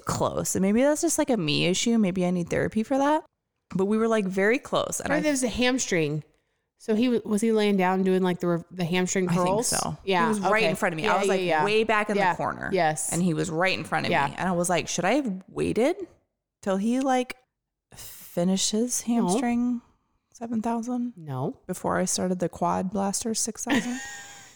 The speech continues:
Speaker 1: And, you know, I don't know. But we were, like, we were on at the same time, and he was like, his head was, like, at my feet, and we were like,
Speaker 2: "We got this."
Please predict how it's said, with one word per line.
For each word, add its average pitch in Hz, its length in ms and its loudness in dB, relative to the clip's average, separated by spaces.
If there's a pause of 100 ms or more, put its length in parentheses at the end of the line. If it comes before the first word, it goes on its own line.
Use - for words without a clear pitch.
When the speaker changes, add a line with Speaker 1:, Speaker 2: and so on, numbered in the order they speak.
(180)
Speaker 1:
And, 240 120 4
you 254 40 4
know, 233 120 4
I 233 80 4
don't 214 180 2
know. 190 360 0 (200)
But 233 140 0
we 240 100 4
were, 226 140 4
like, 160 360 2
we 170 120 2
were 170 120 4
on 170 220 2
at 170 180 0
the 165 80 2
same 156 360 2
time, 151 320 0
and 156 100 -2
he 151 80 0
was 151 220 -2
like, 123 320 -2 (480)
his 170 240 -2
head 202 260 2
was, 180 180 -4
like, 185 280 -2
at - 160 0
my 165 140 -4
feet, 156 380 -2
and - 80 -2
we 160 80 0
were 156 140 -2
like, 69 320 -4 (680)
Speaker 2:
"We 156 80 -8
got 139 240 -4
this." - 480 -6